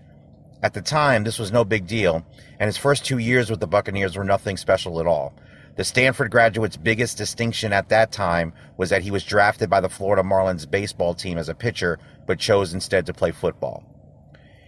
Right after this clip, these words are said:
He was the backup strong safety in the nineteen ninety-five season under Sam Wyche, and not even the most diehard Bucs fan could see what would come in the future for John Lynch.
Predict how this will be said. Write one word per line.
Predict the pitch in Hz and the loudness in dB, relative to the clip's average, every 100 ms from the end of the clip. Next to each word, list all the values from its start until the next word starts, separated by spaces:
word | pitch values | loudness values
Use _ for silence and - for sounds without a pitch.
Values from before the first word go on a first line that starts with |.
| _ - | _ -4
He | 123 | 0
was | 113 | 2
the | 107 | 2
backup | 104 139 139 131 | 4 2 2 -2
strong | - 135 127 | 2 4 4
safety | - 127 123 113 | 2 -2 -2 -4
in | 101 | -2
the | 101 | 0
nineteen | 110 113 113 | 0 -2 -4
ninety-five | 107 107 107 110 98 92 | -2 -2 -2 2 2 2
season | 117 101 92 | -4 -4 -4
under | 101 92 | -4 -4
Sam | 92 104 95 | -4 -2 0
Wyche, | 92 95 82 - - - _ | 2 2 2 -4 -10 -18 _
and | 98 101 | -4 0
not | 110 120 | 2 2
even | 123 123 | 0 0
the | 107 | 2
most | 107 90 85 | 2 0 0
diehard | 104 110 107 104 80 | 2 4 4 2 2
Bucs | 104 - | 0 0
fan | 98 87 | -4 -2
could | 85 90 | -4 -8
see | - 104 92 - - _ | -6 -6 -6 -12 -20 _
what | 95 90 | 0 0
would | 90 | 0
come | 104 92 | -2 -2
in | 90 | -2
the | |
future | 87 95 90 87 | -4 -6 -6 -8
for | - 80 | -6 -2
John | 82 76 | 0 0
Lynch. | 78 - - - | -6 -10 -12 -14